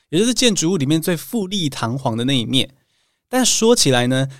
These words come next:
建筑物的其他的面或者是内部，哎，未必是一样的奢华美丽。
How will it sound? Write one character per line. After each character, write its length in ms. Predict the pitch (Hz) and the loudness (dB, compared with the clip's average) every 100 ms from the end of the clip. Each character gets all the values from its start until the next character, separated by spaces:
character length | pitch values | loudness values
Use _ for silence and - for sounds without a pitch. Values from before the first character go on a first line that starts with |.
| _ | _
建 220 | - 240 | 0 2
筑 180 | 180 165 | 2 0
物 120 | 202 | 0
的 280 | 151 143 131 | 2 4 4
其 160 | 123 135 | 2 0
他 200 | 170 180 | 2 2
的 120 | 156 | 2
面 380 | 156 190 143 110 | 0 2 2 2
或 160 | 135 | 0
者 100 | 156 | 2
是 280 | 139 - 151 | 4 2 2
内 180 | 180 156 | 2 2
部， 300 | 131 156 117 _ _ | 0 -6 -6 _ _
哎， 120 | - 131 | -2 2
未 220 | 196 180 | 6 6
必 160 | 185 | 6
是 160 | 165 165 | 0 0
一 140 | 143 | 0
样 180 | 143 156 | 2 4
的 80 | 123 | 4
奢 240 | - 131 | 4 2
华 160 | 135 107 | 2 0
美 220 | 110 101 | 0 -2
丽。 260 | 117 120 | -4 -4